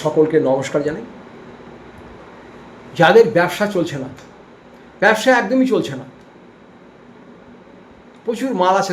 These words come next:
দোকানে, তাও ব্যবসা চলছে না। পাওনাদারকে টাকা দিয়েছেন, সে ধার দিচ্ছেন, ধার শোধ করছে না। আপনার কাছে যে পাবে,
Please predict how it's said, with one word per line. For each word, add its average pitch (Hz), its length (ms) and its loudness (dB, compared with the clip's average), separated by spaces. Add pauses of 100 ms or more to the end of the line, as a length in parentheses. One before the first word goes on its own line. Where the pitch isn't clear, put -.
দোকানে, 135 300 -8
তাও 170 180 0
ব্যবসা 151 300 -6
চলছে 123 260 -14
না। 127 60 -20 (1080)
পাওনাদারকে 226 500 2 (100)
টাকা 190 240 -2
দিয়েছেন, 202 300 -4 (360)
সে 165 100 -10 (120)
ধার 151 220 -4
দিচ্ছেন, 165 260 -12 (260)
ধার 147 160 -10 (180)
শোধ 156 220 -12
করছে - 240 -16
না। 160 60 -20 (580)
আপনার 240 260 -4
কাছে 226 240 -8
যে 202 60 0 (100)
পাবে, 185 200 -4